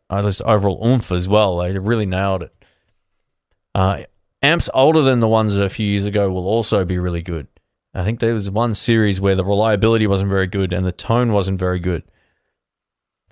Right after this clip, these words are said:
But yeah, either of those amps are great. I've used both in, at gigs all day, and they're fine.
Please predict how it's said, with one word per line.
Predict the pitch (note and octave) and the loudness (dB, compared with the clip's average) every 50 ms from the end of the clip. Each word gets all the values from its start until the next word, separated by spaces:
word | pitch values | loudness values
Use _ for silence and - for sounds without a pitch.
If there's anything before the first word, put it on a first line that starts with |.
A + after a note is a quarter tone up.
| _ _ _ _ _ _ _ _ _ _ _ _ _ _ _ _ _ _ _ _ _ _ _ _ _ _ _ _ _ - | _ _ _ _ _ _ _ _ _ _ _ _ _ _ _ _ _ _ _ _ _ _ _ _ _ _ _ _ _ -2
But | A#2 B2 | 0 0
yeah, | - C#3 A#2+ A2 - - C#2+ D#2 - _ _ - | 2 2 2 2 0 -2 -8 -16 -20 _ _ 4
either | C3 D3 D3 C#3+ | 4 6 6 6
of | C3 | 4
those | B2 A#2+ A2+ A2+ | 4 4 4 4
amps | B2 A#2 G#2 - | 4 2 2 0
are | G2+ | 0
great. | F#2 G#2+ G#2 G2+ G2 F2 | 2 2 2 2 2 2
I've | G#2 A2+ A2 A2 | 2 2 2 2
used | A2+ G#2+ - - | 0 0 0 2
both | A2 G#2+ G#2 G2+ F#2 - - - | 2 2 2 2 0 -4 -8 -8
in, | - A2+ G#2 - | -4 -4 -4 -2
at | - G2+ G2 F#2 G#2 - | -2 -2 -2 -2 -2 0
gigs | G#2 G#2 G2+ F#2+ G2 - - - _ _ _ _ _ _ | 2 2 2 2 -2 -6 -6 -8 _ _ _ _ _ _
all | - A2+ A2 G2+ | -2 0 2 4
day, | G#2 G2+ F#2+ F2+ E2 D#2+ | 4 4 4 2 0 0
and | D#2+ E2 E2 D#2+ - - - - - - G#2+ F#2+ F2 - _ - | -2 -4 -4 -6 -8 -12 -20 -16 -10 -8 -8 -8 -8 -10 _ -4
they're | F#2+ F#2 | -4 -4
fine. | F2 - F2+ F2 E2 D#2 D2 | -2 -2 -2 -4 -4 -4 -6